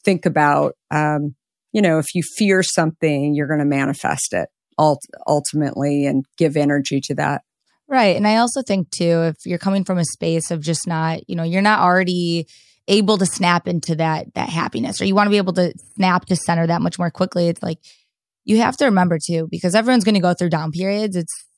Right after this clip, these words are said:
Speaker 2: just the natural way of life. You have to rem-, you have to remember, number one, respect yourself and love yourself,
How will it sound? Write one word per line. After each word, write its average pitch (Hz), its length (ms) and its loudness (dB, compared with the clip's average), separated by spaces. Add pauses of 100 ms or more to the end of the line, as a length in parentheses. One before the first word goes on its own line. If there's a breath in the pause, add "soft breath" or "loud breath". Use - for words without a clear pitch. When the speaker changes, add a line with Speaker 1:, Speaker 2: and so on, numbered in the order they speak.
(300)
Speaker 2:
just 180 160 -6
the 208 80 0
natural 175 460 2
way 170 160 2
of 160 140 -2
life. 175 340 0 (540 loud breath)
You 214 60 -8
have 233 40 -10
to 262 120 2
rem-, 190 200 4
you 196 80 2
have 208 120 0
to 254 120 2
remember, 196 640 2
number 185 320 0
one, 190 160 4
respect 170 440 -2
yourself 214 480 2
and 180 140 0
love 160 160 0
yourself, 202 480 0